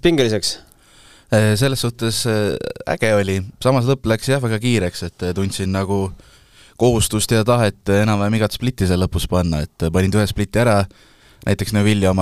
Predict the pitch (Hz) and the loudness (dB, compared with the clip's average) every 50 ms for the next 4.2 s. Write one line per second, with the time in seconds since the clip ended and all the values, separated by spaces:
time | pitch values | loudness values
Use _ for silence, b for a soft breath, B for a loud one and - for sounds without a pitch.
0 | 92 95 98 95 95 95 - 101 98 101 101 98 85 98 101 107 110 107 98 95 | 2 2 2 2 0 0 0 0 2 2 2 2 2 2 2 4 2 2 0 0
1 | 90 - - - - 98 95 87 90 92 92 92 92 87 90 95 92 92 92 95 | -4 -6 -6 -6 -2 -2 0 0 2 2 2 2 2 2 2 2 2 2 2 2
2 | 95 95 92 92 92 92 90 92 95 95 95 85 101 107 107 104 95 90 - 98 | 2 2 2 2 2 2 2 2 2 2 2 2 2 2 2 2 2 0 -2 0
3 | 95 95 90 90 90 90 92 98 107 110 107 95 85 82 - _ _ 85 82 90 | 0 2 2 2 2 2 2 2 2 2 2 2 0 -2 -4 _ _ -4 -2 0
4 | 87 85 87 87 | 2 2 2 0